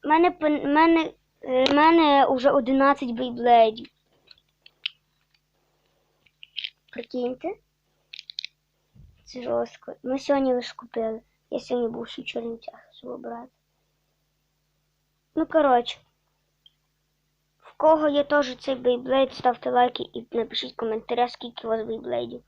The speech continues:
У мене одинадцять. І напишіть в коментарях, скільки у вас є таких штук, ну, бейблейдів штук. Скільки у вас бейблейдів, і не-,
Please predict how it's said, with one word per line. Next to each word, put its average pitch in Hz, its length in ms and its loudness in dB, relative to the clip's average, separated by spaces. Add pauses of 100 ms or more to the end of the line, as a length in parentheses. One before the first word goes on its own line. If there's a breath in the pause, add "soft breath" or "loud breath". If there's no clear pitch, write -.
(220)
У - 40 -6
мене 240 180 4
одинадцять. 220 680 -4 (520)
І 269 60 -6
напишіть 269 440 -6
в - 20 -20
коментарях, 233 640 -4
скільки - 380 -10
у 240 40 -10
вас 254 320 -12
є - 140 -16
таких - 460 -12
штук, - 380 -18 (280 soft breath)
ну, 226 220 -8
бейблейдів 226 760 -6
штук. - 420 -20 (680)
Скільки 247 300 -12
у - 20 -4
вас 240 160 -6
бейблейдів, 254 640 0
і 240 40 -2
не-, 233 160 -2